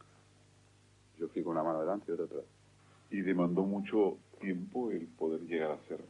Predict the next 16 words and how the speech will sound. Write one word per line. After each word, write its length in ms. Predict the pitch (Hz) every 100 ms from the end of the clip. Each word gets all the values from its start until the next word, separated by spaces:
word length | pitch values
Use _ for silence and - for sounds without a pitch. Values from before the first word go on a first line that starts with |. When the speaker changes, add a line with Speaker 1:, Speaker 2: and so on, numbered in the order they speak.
| - - - - - - - - -
Speaker 2:
figura 460 | 98 85 87 113 110
dentro 300 | 101 101 101
de 80 | 95
la 60 |
compañía? 680 | 95 104 101 104 104 113 135 - - -
Speaker 1:
Yo 140 | 113
jamás 440 | 120 127 147 156 139
en 80 |
mi 140 | 127 120
vida 320 | 139 127 -
empecé 340 | 104 101 101 113
a 40 |
bailar 240 | 107 107 113
para 140 | 101
ser 160 | 101 87
figura. 380 | 87 80 76